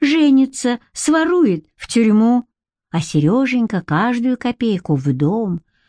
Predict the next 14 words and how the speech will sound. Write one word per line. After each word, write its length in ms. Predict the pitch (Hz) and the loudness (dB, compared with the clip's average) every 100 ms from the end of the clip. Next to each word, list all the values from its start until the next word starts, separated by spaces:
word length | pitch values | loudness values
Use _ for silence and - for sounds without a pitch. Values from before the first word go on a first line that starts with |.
| _ _ _ | _ _ _
Ну 120 | 294 | 2
вот 140 | 320 320 | 2 2
поди 320 | 302 277 339 | 0 2 0
ж 140 | - | -4
ты, 280 | - 170 190 _ _ _ | -8 -10 -10 _ _ _
сердцу 460 | - 320 311 - 240 | -6 -4 -4 0 0
не 100 | 226 | 0
прикажешь. 800 | 233 226 277 285 180 - - _ _ _ _ _ _ _ _ _ _ | -2 0 0 -2 -4 -10 -14 _ _ _ _ _ _ _ _ _ _
Я 220 | 185 185 185 | -2 -2 -2
тогда 300 | 170 170 175 | -4 -4 -4
подумала, 600 | 165 151 160 156 151 160 _ _ _ _ _ _ _ - | -4 -4 -2 -4 -6 -12 _ _ _ _ _ _ _ -8
какая 420 | 196 330 349 254 | -6 -2 -2 -2
жестокая 600 | 202 180 - 269 220 202 | -2 -4 -4 -4 -2 -4
судьба. 540 | - 196 160 147 151 | -4 -6 -4 -4 -6